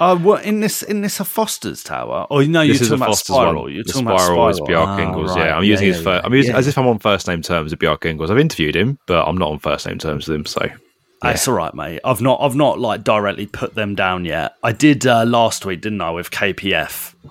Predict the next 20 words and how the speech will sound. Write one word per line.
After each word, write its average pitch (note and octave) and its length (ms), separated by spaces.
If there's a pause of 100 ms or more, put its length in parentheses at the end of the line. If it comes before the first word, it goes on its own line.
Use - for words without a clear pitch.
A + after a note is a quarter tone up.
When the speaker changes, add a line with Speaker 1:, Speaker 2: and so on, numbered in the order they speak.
Speaker 1:
I F2+ 80
was F#2+ 160
like, F2+ 220
"Ah, F2 400
K A2+ 200
P G2 140
F - 160
bit - 180
hit G#2 140
and G#2 140
miss." - 440 (280)
I C3+ 60
listened C#3 340
back C#3+ 180
to - 120
that F#2+ 180
and A2 100
I A2+ 40
was A2+ 180
like, G2 240